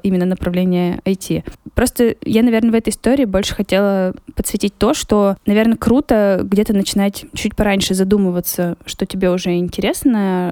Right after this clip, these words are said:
а, чтобы потом к этому идти как-то профессионально. Ну, на самом деле у всех по-разному получается, да, кто-то вообще разные роли пробует, и всё отлично получается.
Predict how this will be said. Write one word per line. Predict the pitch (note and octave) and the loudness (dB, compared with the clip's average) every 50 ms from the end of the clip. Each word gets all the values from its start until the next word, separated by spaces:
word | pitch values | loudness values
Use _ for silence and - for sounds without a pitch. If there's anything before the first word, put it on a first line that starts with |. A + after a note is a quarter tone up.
| - - | -6 -6
а, | F3+ F3+ F3+ F3+ F3+ F3 F3 | -6 -4 -2 -2 -2 -2 -4
чтобы | F3 - - G3+ F#3+ | -4 -4 -4 -4 -4
потом | F3 - - - G3 G#3+ A3 G#3+ G3+ F#3+ - _ _ _ | -4 -4 -4 -2 0 0 2 0 0 -4 -6 _ _ _
к | - - | -4 -4
этому | F#3+ - - F#3+ F#3 F3+ F3 | -2 0 0 0 0 0 0
идти | E3+ - C4+ | -2 -2 -2
как-то | - - - - G#3 - | -2 -2 -2 -2 -6 -4
профессионально. | - G3+ - - - - F#3+ F#3+ F#3 F#3+ F#3 F3+ F3+ F3 E3+ E3+ - | -4 -6 -6 -6 -6 -4 -4 -2 -2 -2 0 0 0 0 -2 -2 0
Ну, | - C4 - - | 0 0 2 2
на | C4 | 0
самом | C4 - C#4 C4 | 2 4 2 2
деле | B3+ B3 | 2 0
у | |
всех | A#3+ - A3+ - | 0 -2 -4 -2
по-разному | - B3 E4 G4 G4 D#4 B3+ G#3+ | -2 -2 0 2 2 2 2 2
получается, | - F#3+ F#3+ - - F#3 - - | -2 -4 -4 -2 -2 -4 -2 0
да, | F3+ G3+ A#3 | 0 0 0
кто-то | - - F#3 F#3+ - F#3+ | 0 -2 -4 -2 -2 -4
вообще | F#3+ - - - G#3+ | -6 -4 -4 -2 0
разные | G3+ F#3+ F#3 F#3 F3+ F3 | 0 0 0 0 -2 -2
роли | F3 F3 E3+ E3+ | -2 -2 -2 -4
пробует, | - - F#3+ G#3 G3+ G3 F#3 F3+ - - | -2 -2 -2 0 2 2 0 0 0 -2
и | E3+ F3 F3+ F3 | -2 -2 0 -2
всё | F3+ - - F#3 | -2 -2 -2 -2
отлично | - - G3 - - F#3 F#3 | 0 0 -4 -2 -2 -4 -4
получается. | - F3 F#3 - - A3+ C#4 F4+ F#4 - - - | -2 -4 -4 -2 0 0 0 0 0 -2 -4 -6